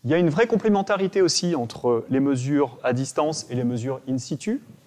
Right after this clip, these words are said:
Voilà, faut pas laisser les mesures in situ de côté, ça apporte quand même beaucoup. Euh, et ensuite, sur les mécanismes de glissement de terrain, on a des mouvements qui sont transitoires, qui sont créés par une,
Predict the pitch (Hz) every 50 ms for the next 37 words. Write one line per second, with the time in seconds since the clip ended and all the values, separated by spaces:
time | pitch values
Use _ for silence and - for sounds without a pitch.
0 | - - _ - - 101 107 131 151 - 123 107 - 123 123 123 120 113 117 -
1 | - 143 123 123 117 120 117 123 127 127 123 113 - - - - 123 - - -
2 | - - 175 214 254 - - 113 107 107 104 - - 120 - - - 117 117 113
3 | 113 110 120 - - 196 220 262 - - _ _ _ _ _ - _ _ _ _
4 | _ _ _ _ _ _ _ _ _ _ _ _ _ _ _ _ _ _ - 139
5 | 147 151 151 151 156 151 156 156 156 156 156 156 160 - - - 160 - 381 -
6 | - - - 254 262 - - - - 160 151 151 147 156 156 151 165 156 156 165
7 | 170 - - 139 127 131 123 131 127 - - 139 131 - - 151 151 180 208 226
8 | 254 269 - _ _ _ _ _ _ _ _ _ _ _ _ - 139 139 143 151
9 | 151 156 151 - 135 131 139 147 143 147 160 156 147 - - - - 135 - -
10 | 143 135 135 - - 170 165 147 151 151 - - 175 185 214 240 247 - - -
11 | - - - _ - - 143 143 - 160 151 139 - - - 151 160 156 151 151
12 | 139 127 120 127 127 123 123 120 117 117 113 113 113 113 113 113 113